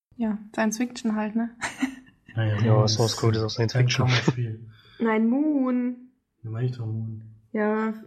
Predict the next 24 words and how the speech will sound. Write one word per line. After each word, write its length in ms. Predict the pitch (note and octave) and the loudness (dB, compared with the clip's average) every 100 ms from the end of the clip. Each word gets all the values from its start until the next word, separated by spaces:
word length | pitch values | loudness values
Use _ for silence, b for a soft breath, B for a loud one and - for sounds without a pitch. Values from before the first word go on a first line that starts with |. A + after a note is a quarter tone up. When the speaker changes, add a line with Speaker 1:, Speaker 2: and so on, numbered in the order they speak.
| - | -6
Speaker 1:
Florian 420 | B3 C#4 C#4 A3 | 0 2 2 2
nicht. 360 | A3 G#3+ - - b b b b b _ _ _ _ _ _ _ _ _ - | 0 -2 -6 -20 b b b b b _ _ _ _ _ _ _ _ _ -4
Speaker 3:
Na, 140 | A#2+ | -2
ich 80 | A#2 | 0
mein, 160 | C3 A#2+ | 2 2
Source 240 | C3 C3 | 0 -2
Code 200 | C3+ B2+ | -4 -4
ist 40 | C3+ | -6
auch 100 | D3 | -6
Science 240 | C3+ B2 | -4 -4
Fiction. 340 | C3+ - C3 A#2+ - | -8 -6 -6 -6 -6
Also 140 | C#3 B2 A#2+ | -4 -4 -2
Speaker 2:
Ja, 180 | A2 A2 A2 - | -4 -6 -12 -4
ja. 140 | A#2 G#2+ | -2 0
Speaker 1:
Ach 80 | G3+ | 0
so, 360 | - A#3+ A#3 G#3 - - _ _ - | 4 4 4 0 -6 -20 _ _ -4
den 160 | G#3+ A#3+ | 0 2
hab 80 | A#3+ | 2
ich 80 | |
nicht 180 | A#3 A3 | -2 -2
gesehen, 540 | A#3 A3 G#3 G#3 G3+ - | -6 -6 -6 -6 -10 -6
oder? 300 | G#3+ C#4+ F#4+ - _ _ _ - - | -2 0 -2 -8 _ _ _ -20 -10
Speaker 2:
Jake 220 | A2+ G#2+ | -6 -4
Gyllenhaal. 580 | A2+ A2+ B2 C3 B2+ | -2 0 2 2 0